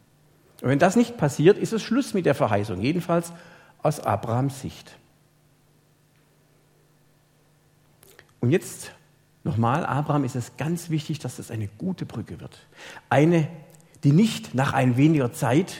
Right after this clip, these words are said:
ich meine, die hat schon lang gehalten, aber sie ist viel zu stark belastet gewesen, also eine Brücke, in der jetzt nun die Verheißung Gottes tatsächlich tragfähig weitergehen kann. Und er weiß, die Kanaaniter, da wo wir jetzt wohnen,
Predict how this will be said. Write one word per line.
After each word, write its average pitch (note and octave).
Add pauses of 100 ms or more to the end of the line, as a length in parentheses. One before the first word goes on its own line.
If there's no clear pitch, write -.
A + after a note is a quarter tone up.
(120)
ich A2+
meine, G#2
die G#2
hat G2+
schon A#2
lang C3
gehalten, B2+
aber A2
sie B2+
ist B2
viel D#3+
zu D3
stark G#2
belastet A2
gewesen, D3
also C3
eine C#3
Brücke, G#3 (360)
in D3
der D#3+
jetzt F3
nun F3+
die D#3
Verheißung D3+
Gottes D3+
tatsächlich C#3+
tragfähig B2+ (320)
weitergehen A2
kann. - (1160)
Und D3
er A#2
weiß, B2
die C#3+
Kanaaniter, B2
da F3+
wo E3
wir D3
jetzt C3+
wohnen, D#3